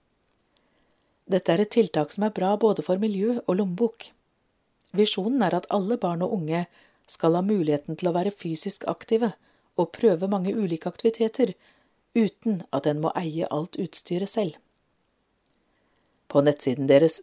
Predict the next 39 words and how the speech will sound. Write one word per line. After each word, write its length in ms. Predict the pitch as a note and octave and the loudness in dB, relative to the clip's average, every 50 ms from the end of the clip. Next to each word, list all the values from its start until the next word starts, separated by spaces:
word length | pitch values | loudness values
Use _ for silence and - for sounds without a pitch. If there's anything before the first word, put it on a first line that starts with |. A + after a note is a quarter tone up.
| - | -2
står 220 | - - D3 D3+ C#3+ | 0 2 4 4 4
det 80 | - C3+ | 2 2
også 240 | - - C#3+ B2+ | -2 -2 -2 -4
at 80 | - C#3 | -4 -6
man 80 | C#3+ - | -6 -4
kan 140 | - E3 E3 | -4 -2 0
se 160 | - - D3+ C3+ - | 0 0 0 0 -2
på 80 | D#3+ D3+ | -2 -4
dette 240 | F3+ E3+ - - | -4 -4 -4 -2
som 160 | C#3+ - D#3+ - | -2 -2 -2 -2
et 140 | G3 - | -4 -2
viktig 320 | G3+ G3 - - - E3+ E3 | -4 -4 -4 -4 -6 -4 -4
miljøskapende 800 | F#3+ F#3+ F3+ D#3 D3 C#3 - - - F3 E3 - - G3 G3+ G3 | -2 -2 -2 -2 0 0 -2 -4 -2 -6 -6 -4 -4 -4 -4 -2
tiltak, 560 | - G#3 D#3+ - - D3 C3+ - _ - _ _ _ _ _ _ - | -2 -4 -4 -4 -10 -12 -12 -12 _ -20 _ _ _ _ _ _ -4
i 100 | - E3 | -2 2
dobbel 320 | D#3+ D#3+ D3+ D3+ F3 F3 - | 4 4 4 4 0 -2 -2
forstand – 460 | G3 F#3 - - A3 G#3 F3 C#3+ - _ _ _ _ _ _ _ _ _ _ - - | -2 -2 0 0 -2 -2 -2 -4 -10 _ _ _ _ _ _ _ _ _ _ -4 2
ved 140 | D#3 D#3 | 2 2
at 80 | D3+ - | 4 2
det 60 | - C#3+ | 0 -2
innbyr 320 | D#3+ C#3+ D3 C#3+ E3+ D#3+ D#3 - | 0 -2 -2 0 0 0 -2 0
til 140 | - F#3+ F#3+ | -2 -4 -2
deltagelse 720 | F#3 - G#3 F3+ D3+ - - - D3 C#3+ D#3 D#3+ - - F#3+ | 0 0 -2 -2 -2 -6 -6 -4 -4 -2 -2 -2 0 0 -2
og 60 | - | -2
fellesskap, 600 | - E3 D#3+ E3 E3 - - - G3+ E3+ _ - - _ _ _ _ _ _ _ _ _ - | -2 -4 -2 -2 -2 -2 -2 -4 -4 -6 _ -12 -20 _ _ _ _ _ _ _ _ _ -4
samtidig 540 | - - F3+ F#3+ - - E3 D#3 E3 E3+ F3 | -2 0 0 0 -2 -2 -2 0 0 0 0
som 140 | - G3 G#3 | 0 0 0
gjenbruk 560 | G3+ A3 G#3 F3+ D3 C#3 C#3 C#3 D3+ F3+ - | 0 0 -2 -2 -4 -6 -4 -2 -2 -2 -2
står 300 | - - - D#3 C#3+ D#3 | -4 -4 -2 0 0 0
i 20 | E3 | -2
fokus. 560 | - - E3 D#3+ - G3 - - - - - - _ _ _ _ _ _ _ _ _ _ _ _ _ _ _ _ _ _ _ _ _ _ _ _ _ _ _ _ - | -2 -4 -6 -4 -2 -2 -2 -2 -4 -4 -6 -8 _ _ _ _ _ _ _ _ _ _ _ _ _ _ _ _ _ _ _ _ _ _ _ _ _ _ _ _ 4
Alle 240 | - A3+ G#3+ F#3+ F#3+ | 6 6 6 6 4
kan 160 | - A3 G#3+ | 2 2 2
låne 300 | G#3+ G#3+ G3 F#3 G3 G3 F#3 | 4 4 2 4 2 0 0
utstyr, 400 | - - - - F#3+ G#3+ A3+ - - _ _ _ _ _ _ _ _ _ _ - | -2 -4 -2 -2 -2 -2 -2 -4 -10 _ _ _ _ _ _ _ _ _ _ -2
men 140 | F#3+ G3 G3+ F3+ | 0 0 0 2
barn 240 | E3+ D3+ D#3 E3 | 2 2 2 2
og 140 | F3 F3+ F3 | 2 0 0
ungdom 320 | D#3+ D3 - D3+ D3+ D#3+ | 0 0 2 0 0 0